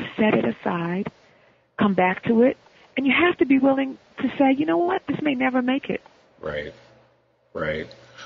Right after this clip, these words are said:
Speaker 2: Or be
Speaker 1: And
Speaker 2: pa-,
Speaker 1: you
Speaker 2: or,
Speaker 1: do
Speaker 2: or, mm-hmm.
Speaker 1: You, or what?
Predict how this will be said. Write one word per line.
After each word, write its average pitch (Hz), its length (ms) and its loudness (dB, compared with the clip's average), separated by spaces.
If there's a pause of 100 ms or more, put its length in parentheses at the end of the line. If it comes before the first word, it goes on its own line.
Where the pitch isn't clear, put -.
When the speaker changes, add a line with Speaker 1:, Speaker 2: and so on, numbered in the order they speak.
Speaker 2:
Or 104 140 6
be 262 140 6
Speaker 1:
And 247 100 2
Speaker 2:
pa-, - 80 -2
Speaker 1:
you 240 160 6
Speaker 2:
or, 214 100 6
Speaker 1:
do 311 160 8
Speaker 2:
or, - 60 4 (1000)
mm-hmm. 104 340 0
Speaker 1:
You, 233 160 6
or 226 140 6
what? 202 280 6